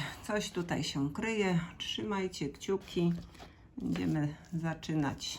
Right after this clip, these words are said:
Długaśna jest ta zdrabka. Dobra, szukamy tych symboli. Mamy zamek, palmę. Tu są okulary,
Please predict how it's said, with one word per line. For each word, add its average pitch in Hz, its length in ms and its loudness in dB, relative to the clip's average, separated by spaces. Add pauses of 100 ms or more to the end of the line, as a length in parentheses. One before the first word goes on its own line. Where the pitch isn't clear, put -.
(160)
Długaśna 160 680 0
jest 160 200 -2
ta 139 220 -2
zdrabka. 170 640 -2 (680)
Dobra, 240 400 6
szukamy 208 440 4
tych - 220 0
symboli. 147 560 6 (880)
Mamy 190 380 6
zamek, 160 640 6 (1500)
palmę. 190 600 6 (1300)
Tu - 140 -2
są - 280 0 (100)
okulary, 175 1000 6